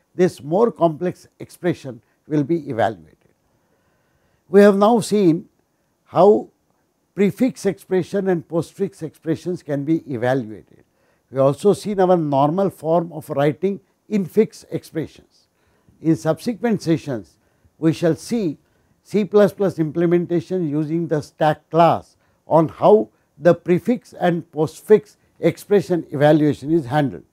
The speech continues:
For the time being, I request you to look at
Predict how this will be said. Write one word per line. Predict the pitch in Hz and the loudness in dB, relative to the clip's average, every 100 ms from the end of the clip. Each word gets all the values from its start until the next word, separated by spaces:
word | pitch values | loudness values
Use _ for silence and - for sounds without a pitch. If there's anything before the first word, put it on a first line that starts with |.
| _ _ _ _ _ | _ _ _ _ _
For | - | -6
the | 135 135 | 0 2
time | 151 190 190 | 4 2 0
being, | 240 240 _ _ _ _ _ | -4 -6 _ _ _ _ _
I | 160 165 | 4 4
request | 147 - 220 214 - | 4 2 4 4 2
you | 170 156 | -6 -4
to | 160 | -4
look | 160 - | -4 0
at | 165 127 | -2 -2